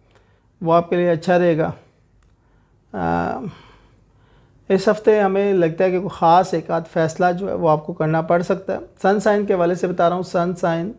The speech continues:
sun sign और sun sign के हवाले से ये हफ़्ता हम देख रहे हैं। इस हफ़्ते कोई, अ, हमने आपको पिछले हफ़्ते भी बताया था कि कोई career, कोई मंसूबा कोई शख्स आपके सामने पेश करेगा और उससे आपको, अ, सुनना है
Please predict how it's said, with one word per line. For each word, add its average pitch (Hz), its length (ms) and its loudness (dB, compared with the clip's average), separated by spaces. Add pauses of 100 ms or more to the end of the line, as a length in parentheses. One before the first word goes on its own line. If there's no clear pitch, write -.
(160)
sun 165 280 0
sign 165 360 -2 (180)
और 185 80 -6
sun 175 220 0
sign 196 240 2
के 202 60 2
हवाले 185 240 2
से 180 140 -2
ये 180 100 2
हफ़्ता 170 200 -2
हम 170 120 -4
देख 175 200 -2
रहे 175 120 -4
हैं। 202 120 -10 (1500)
इस 196 180 4
हफ़्ते 233 320 4
कोई, 214 420 2
अ, 175 360 0
हमने 175 500 -2
आपको 190 260 -2
पिछले 190 300 2
हफ़्ते 190 220 2
भी 196 120 4
बताया 180 340 0
था 180 160 0
कि 180 140 -4
कोई 170 180 -4
career, 165 480 2
कोई 170 180 -2
मंसूबा 165 640 0 (160)
कोई 180 120 -2
शख्स 160 320 -2
आपके 170 640 -2
सामने 170 340 0
पेश 175 260 0
करेगा 175 360 2
और 165 120 2
उससे 165 260 0
आपको, 160 360 -2 (720)
अ, 165 340 -2
सुनना 175 380 4
है 175 300 -2